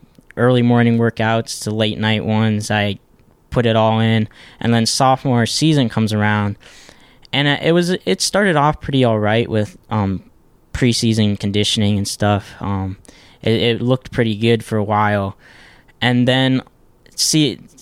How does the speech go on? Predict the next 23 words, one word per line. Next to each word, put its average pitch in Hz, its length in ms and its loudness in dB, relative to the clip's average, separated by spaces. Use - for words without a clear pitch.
two 151 220 -2
weeks 139 280 -2
in 127 80 0
the 123 80 0
se-, 127 360 -4
regular 120 400 0
season 120 340 0
go 107 140 0
by, 117 340 2
and 104 420 -2
I'm 104 140 -2
not 95 200 -2
playing 117 340 0
as 107 100 -2
much 107 240 -2
as 104 100 -8
I 98 120 -2
was 127 280 2
anymore. 123 720 4
Um, 98 440 -4
you 113 140 2
know, 113 300 2
uh, 101 320 -2